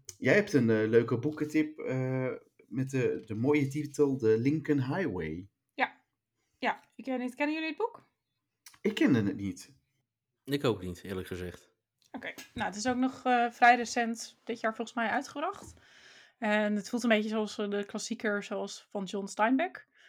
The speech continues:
Speaker 2: Eh, want dan neem je terug in de tijd in de jaren vijftig van Amerika. Het verhaal gaat over drie vrienden en een achtjarige jongen die, eh, die een reis maken door Amerika.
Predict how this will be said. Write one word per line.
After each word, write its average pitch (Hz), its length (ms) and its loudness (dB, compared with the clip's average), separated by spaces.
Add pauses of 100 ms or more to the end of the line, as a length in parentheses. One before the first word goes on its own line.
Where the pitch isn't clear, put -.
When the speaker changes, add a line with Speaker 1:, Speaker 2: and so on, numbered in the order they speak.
(440)
Speaker 2:
Eh, 190 260 -4
want 190 100 -6
dan 214 100 0
neem 226 140 2
je 226 100 -2
terug - 420 -6
in 220 180 -4
de 202 100 -6
tijd 214 320 2
in 214 80 -6
de 208 60 -2
jaren 196 220 0
vijftig 214 400 -2
van 196 100 -8
Amerika. 269 460 -4 (580)
Het 185 200 -10
verhaal 214 260 4
gaat 226 220 -4
over 214 200 -8
drie 220 240 -6
vrienden 240 540 0
en 214 140 -6
een 208 120 -8
achtjarige 202 600 -4
jongen 208 300 -4
die, 185 320 -8
eh, 175 160 -8
die 208 300 -10
een 185 60 -8
reis 196 280 0
maken 196 280 -6
door 196 140 -6
Amerika. 226 520 -4